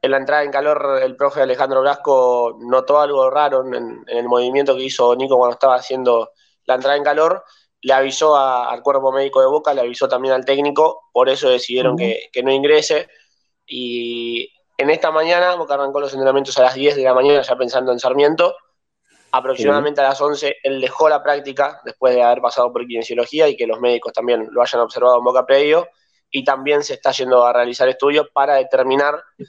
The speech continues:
Speaker 1: lo que para mí, yo les decía, Marce, vuelvo a repetir, después del partido contra Lanús, yo les dije, "Figal tiene un esguince en su rodilla".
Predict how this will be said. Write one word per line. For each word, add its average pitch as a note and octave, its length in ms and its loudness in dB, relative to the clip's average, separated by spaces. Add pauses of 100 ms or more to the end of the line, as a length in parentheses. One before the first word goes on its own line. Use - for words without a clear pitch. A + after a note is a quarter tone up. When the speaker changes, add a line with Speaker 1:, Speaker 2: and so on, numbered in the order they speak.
(280)
Speaker 1:
lo A#2+ 140 2
que B2+ 120 0
para C3+ 240 0
mí, F3 200 -4 (220)
yo C#3 200 2
les C3 140 0
decía, B2 320 0
Marce, C3 600 -2
vuelvo B2 220 2
a A#2+ 40 2
repetir, B2 560 -4
después C#3+ 360 -2
del C3+ 120 0
partido C3 360 0
contra B2 220 0
Lanús, C3+ 400 0
yo B2+ 140 -6
les B2 140 -2
dije, B2+ 400 -8
"Figal C3+ 440 -2
tiene B2+ 200 -6
un B2+ 80 -4
esguince B2 600 -6 (100)
en A2+ 120 -10
su A#2+ 140 -14
rodilla". D#3 500 0